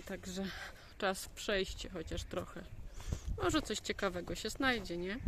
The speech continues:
No i trafiło się kilka talerzy.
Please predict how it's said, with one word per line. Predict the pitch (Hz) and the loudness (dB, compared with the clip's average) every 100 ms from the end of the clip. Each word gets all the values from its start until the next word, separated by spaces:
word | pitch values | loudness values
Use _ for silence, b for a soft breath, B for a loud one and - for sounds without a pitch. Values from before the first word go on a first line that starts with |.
| - - - - - - B B B B B B B B - - - - | 0 -2 -10 -14 -12 -8 B B B B B B B B 0 -2 -2 8
No | 277 330 | 12 12
i | 349 | 12
trafiło | - 277 247 269 269 269 | 12 6 8 8 10 10
się | - 233 | 10 6
kilka | - 214 - 214 | 8 6 6 4
talerzy. | - 208 196 170 165 165 - - 175 | 4 2 4 4 4 2 2 2 2